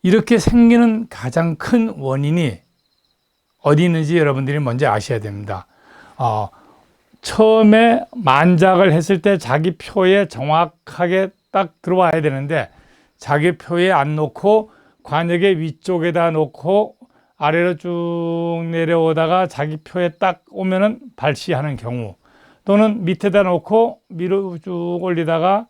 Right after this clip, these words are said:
자기 표에 됐을 때 발시하는 경우, 또는 좌측, 우측 마찬가지입니다. 자, 처음에는 잘 맞습니다. 한동안 잘 맞다가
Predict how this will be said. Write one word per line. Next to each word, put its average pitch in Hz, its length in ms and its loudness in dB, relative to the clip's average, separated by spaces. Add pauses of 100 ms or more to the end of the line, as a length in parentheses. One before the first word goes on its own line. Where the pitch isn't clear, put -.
(400)
자기 156 320 -4
표에 170 280 0
됐을 156 380 -4
때 202 280 -2
발시하는 135 500 -4
경우, 107 340 -10 (600)
또는 196 300 4 (260)
좌측, 160 680 2
우측 - 360 -2
마찬가지입니다. 117 920 -4 (880)
자, 113 280 0
처음에는 226 1120 4 (480)
잘 185 220 2
맞습니다. 135 680 -2 (760)
한동안 226 600 2
잘 185 360 2
맞다가 185 920 2